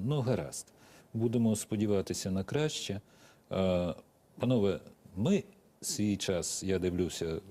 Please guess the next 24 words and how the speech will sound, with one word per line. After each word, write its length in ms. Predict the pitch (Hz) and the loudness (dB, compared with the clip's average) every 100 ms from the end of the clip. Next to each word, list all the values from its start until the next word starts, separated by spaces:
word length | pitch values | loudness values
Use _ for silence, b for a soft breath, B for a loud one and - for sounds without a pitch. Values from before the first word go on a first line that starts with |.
| 92 _ _ | -20 _ _
на 140 | 85 85 | -6 -4
годинник, 640 | 87 90 85 78 73 - - 90 | -2 -2 -2 -2 -4 -10 -14 -4
ми 260 | 107 135 - | -2 -2 -4
свій 280 | - 101 92 | -4 -2 -2
час 440 | - 82 - - - | -4 -4 -4 -6 -2
вичерпали, 640 | 131 143 104 - 85 80 - | -2 0 -4 -4 -4 -4 -6
і 40 | |
для 160 | 80 101 | -2 -2
того, 300 | - 120 95 | 0 0 0
щоб, 260 | - 85 87 | -2 -4 -2
е, 140 | 85 B B B B - 90 87 82 - - - | -2 B B B B -4 0 0 -2 -6 -12 -12
все 160 | - 101 | -4 -2
ж 120 | - | -2
таки 420 | - - 92 85 76 | -4 0 2 0 -2
затримати 920 | 82 92 - 95 87 - 85 80 78 - 85 | -2 -2 0 0 0 0 0 0 -2 -6 -4
людей 320 | 85 92 82 | 0 0 0
у 80 | 78 | -2
телевізора, 760 | 85 85 95 87 85 82 80 - - - - | -2 0 0 0 -2 -2 -4 -8 -18 -18 -16
краще 360 | - 107 98 98 | -4 -2 -2 -4
хай 180 | - 92 | -2 -2
вони 260 | 87 90 | 0 -2
не 140 | 87 95 | 0 0
нас 200 | 120 101 | 0 -2
слухають, 600 | - 78 - 65 65 | -4 -6 -8 -12 -14